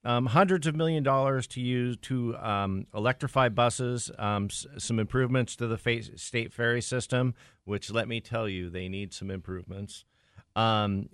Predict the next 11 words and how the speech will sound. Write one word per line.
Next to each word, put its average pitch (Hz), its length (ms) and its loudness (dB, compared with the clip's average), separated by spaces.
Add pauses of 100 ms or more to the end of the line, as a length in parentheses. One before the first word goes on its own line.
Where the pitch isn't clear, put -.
improving 135 520 2
the 113 140 0
charging 123 500 -2
infrastructure 117 840 -2
for 104 220 -2
electric 104 460 -4
vehicles, 107 680 -2 (420)
other 131 200 4
money 127 240 4
going 117 260 0
towards 110 420 0